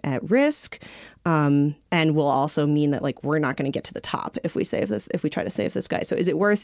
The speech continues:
like, do we do that? Do we not do that? And so the, so the, we, we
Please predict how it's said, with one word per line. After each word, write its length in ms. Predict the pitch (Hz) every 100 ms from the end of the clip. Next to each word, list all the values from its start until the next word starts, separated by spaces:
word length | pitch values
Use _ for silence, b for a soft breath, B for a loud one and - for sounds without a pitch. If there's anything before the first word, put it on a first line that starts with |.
| -
like, 200 | 175 156 151
do 140 | 156
we 100 | 160
do 180 | 160 170
that? 300 | 254 415 254
Do 100 | 269
we 80 | 320
not 220 | 403 320
do 80 | 208
that? 220 | 156 -
And 100 | -
so 140 | 226
the, 160 | 196 202 B B B
so 380 | - 233 196 - -
the, 380 | 208 180 175 - - -
we, 240 | 208 196
we 360 | 185 196 185